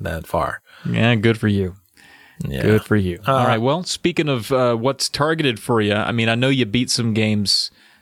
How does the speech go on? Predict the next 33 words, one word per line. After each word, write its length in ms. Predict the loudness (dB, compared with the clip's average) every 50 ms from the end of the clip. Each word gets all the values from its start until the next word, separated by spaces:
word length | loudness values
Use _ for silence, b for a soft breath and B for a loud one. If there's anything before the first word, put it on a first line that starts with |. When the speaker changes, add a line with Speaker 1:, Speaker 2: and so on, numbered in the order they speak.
| b b _ -4
Speaker 2:
that 220 | -2 0 0 0 0
were, 360 | 0 2 2 2 2 2 2
uh, 300 | 2 2 2 0 -2 -4 -6 -8 -12 -12 -10
maybe 260 | -8 -6 -4 -2 0 0
a 60 | 2
little 220 | 2 2 2 2
more 160 | 2 0 0
from 220 | 0 0 0 0 2
your 160 | 2 2 2
high 200 | 2 2 0 2 0
school 340 | 0 0 0 0 0 2 2
era 320 | 2 2 2 2 2 2
here, 260 | 2 0 0 0 0
the, 340 | 0 0 2 2 2 0 -2
the, 380 | -2 0 0 0 0 0 -2 -4 b b b b b b _ -4
on 80 | 0
the 80 | 0 2
old 160 | 2 2 0
advance, 300 | 0 0 0 -2 0 0
maybe 180 | 0 0 0 0
middle 300 | 0 0 0 0 -2 -4
school. 340 | -4 -4 -4 -4 -6 -6 -6
I 100 | -4 -2
don't 180 | -2 0 0
know 160 | 0 0 2 2
how 140 | 2 0
old 160 | 0 0 0 0
you 180 | 0 0 0
are. 180 | 0 -2 -2 -4
What 120 | -2 -2
are 80 | -2 -2
you, 60 | -2
thirteen? 600 | -2 0 -2 -2 0 -2 -2 0 0 0 -2 -4